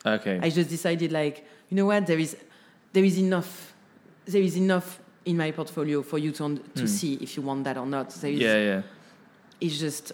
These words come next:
Speaker 2: or, you know, sometimes a paid pitch, I'm fine. You know, they never want a paid pitch.
Speaker 1: No.
Speaker 2: But that I'm like, "Okay, why not?"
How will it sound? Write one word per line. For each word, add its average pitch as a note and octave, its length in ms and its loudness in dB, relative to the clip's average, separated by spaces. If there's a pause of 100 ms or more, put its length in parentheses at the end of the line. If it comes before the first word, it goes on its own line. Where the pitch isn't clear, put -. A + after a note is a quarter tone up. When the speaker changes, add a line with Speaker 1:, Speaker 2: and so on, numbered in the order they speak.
Speaker 2:
or, D3+ 260 2
you F#3 140 2
know, D#3+ 100 2
sometimes F#3 500 0
a F3 40 -8
paid A3+ 320 2
pitch, C#4 240 0
I'm F#3 100 0
fine. A#2+ 380 -6 (320)
You D3 80 -8
know, C3+ 220 -8
they B2+ 100 -4
never D3 240 -4
want C3 180 -8
a C3 40 -10
paid - 260 -10
pitch. - 240 -12
Speaker 1:
No. G#2 200 0 (300)
Speaker 2:
But A#2 420 -4 (160)
that G3+ 200 4
I'm F#3+ 120 4
like, D#3+ 240 0
"Okay, C#4 360 -2
why B3 180 0
not?" G#3 400 -2